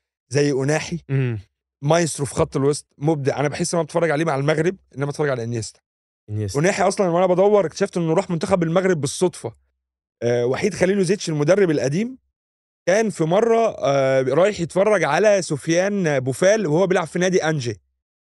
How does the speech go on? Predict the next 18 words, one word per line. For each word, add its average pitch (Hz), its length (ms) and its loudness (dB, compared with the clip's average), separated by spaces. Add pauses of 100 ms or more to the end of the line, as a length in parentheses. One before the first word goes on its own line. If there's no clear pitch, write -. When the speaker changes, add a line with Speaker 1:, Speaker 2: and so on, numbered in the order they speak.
(600)
Speaker 1:
وكان 240 280 2
ساعتها 233 580 0
أوناحي 247 760 0
لسه 220 380 0
رايح 226 220 0
نادي 202 300 0
أنجي، 131 240 -6 (120)
فبيتفرج 294 520 0
على 185 140 0
الماتش 214 420 -2 (400)
فقال: 226 220 2
"آه، 233 140 2
بوفال 202 340 0
حلو، 208 260 -2
تمام، 147 420 -2
بس - 380 -12
مين 160 220 -4
ده؟" 123 200 -6